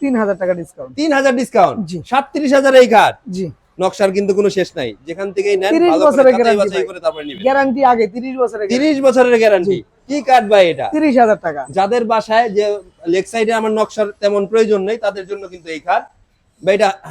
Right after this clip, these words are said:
Speaker 2: থিকনেস, ফিটনেস কতটুকু আছে?
Speaker 1: পাকা আড়াই ইঞ্চি আছে।
Speaker 2: পাকা আড়াই ইঞ্চি।
Speaker 1: জি।
Speaker 2: ডেলিভারি চার্জ?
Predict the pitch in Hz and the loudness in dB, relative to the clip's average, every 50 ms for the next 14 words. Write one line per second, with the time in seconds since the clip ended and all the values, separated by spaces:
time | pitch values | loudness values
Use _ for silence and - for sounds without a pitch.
0 | 175 - _ _ _ _ - 208 196 220 220 - - - 220 208 214 233 214 233 | -20 -20 _ _ _ _ -8 -4 0 0 0 0 -2 -4 -6 -2 0 0 0 0
1 | 214 180 175 165 151 143 127 - 254 269 285 - 330 320 294 269 269 247 254 240 | -2 -6 -4 -4 -4 -4 -2 0 0 2 4 6 6 6 6 6 6 6 4 4
2 | 208 165 214 185 170 139 - - 127 - _ _ - 196 208 226 - 254 240 220 | 2 0 0 0 -2 -2 -6 -14 -20 -20 _ _ -10 -8 -8 -6 -2 0 2 2
3 | 214 202 190 180 170 165 - - 220 190 208 190 175 196 170 - _ _ _ 147 | 4 4 4 2 2 -2 -4 -8 -14 -14 -12 -12 -10 -10 -10 -12 _ _ _ -2
4 | 185 202 214 214 220 220 220 180 233 233 247 247 | 2 4 4 4 4 2 2 4 4 4 4 4